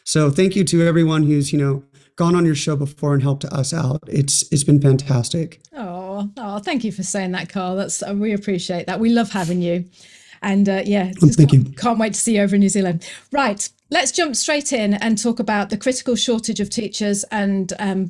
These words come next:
Speaker 2: go from there and how much they get paid and things like that. I'm just gonna hand it over to you.
Speaker 1: Great. Okay. So the first thing you kind of go and look at is you go, you type in, uh, on your Google or your web search, um, New Zealand critical shortage.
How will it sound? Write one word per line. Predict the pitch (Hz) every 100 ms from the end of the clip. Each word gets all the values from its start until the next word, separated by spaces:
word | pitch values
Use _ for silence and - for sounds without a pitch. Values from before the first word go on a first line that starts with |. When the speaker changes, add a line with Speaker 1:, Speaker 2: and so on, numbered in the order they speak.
| -
Speaker 2:
go | 214
from | 196 202
there | 190 180 185
and | 175 170 - - - -
how | -
much | 220 208
they | 202
get | 202 202
paid | 208 190
and | 175
things | 185 180 185
like | -
that. | 170 -
I'm | 196
just | 233 254
gonna | 240
hand | 208 233 226
it | 208
over | 190
to | 196 -
you. | 180 165 175 _ _ _ _ _ _ _ _ _ _
Speaker 1:
Great. | 190 185 180 -
Okay. | 196 175 147
So | 139 - 170 165
the | 151
first | 220 226
thing | 214 208
you | 180
kind | 180 165
of | 160
go | 151
and | 151
look | 143 147
at | 143
is | 143 139
you | 143
go, | 151 156 151 147 - -
you | -
type | - 180 180
in, | 175 170
uh, | 156 147 143
on | 160
your | 156
Google | 151 147 151
or |
your | 147 143
web | 139 135
search, | - 143 139 - -
um, | 143 139 139
New | 143
Zealand | 143 160 160 151 147 147
critical | 165 143 143
shortage. | 139 147 135 - -